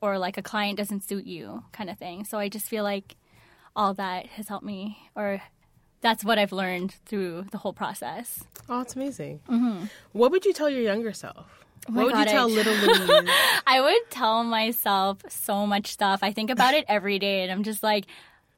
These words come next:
Speaker 1: the stuff that you know in your, like, late twenties, like, not even when you're, like, twenty, like, in your late twenties,
Speaker 2: Yeah.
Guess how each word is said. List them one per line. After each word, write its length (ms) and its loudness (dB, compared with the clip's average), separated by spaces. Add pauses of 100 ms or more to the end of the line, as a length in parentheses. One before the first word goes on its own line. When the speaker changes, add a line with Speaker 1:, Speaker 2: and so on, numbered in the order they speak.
(140)
Speaker 1:
the 200 0
stuff 680 0
that 160 2
you 200 0
know 800 0 (160)
in 180 0
your, 160 0
like, 240 0
late 280 -2
twenties, 360 -2
like, 160 -2
not 180 2
even 280 0
when 180 6
you're, 140 4
like, 200 -2
twenty, 420 -6
like, 180 -10
in 100 0
your 160 2
late 280 -2
twenties, 500 -2
Speaker 2:
Yeah. 380 -2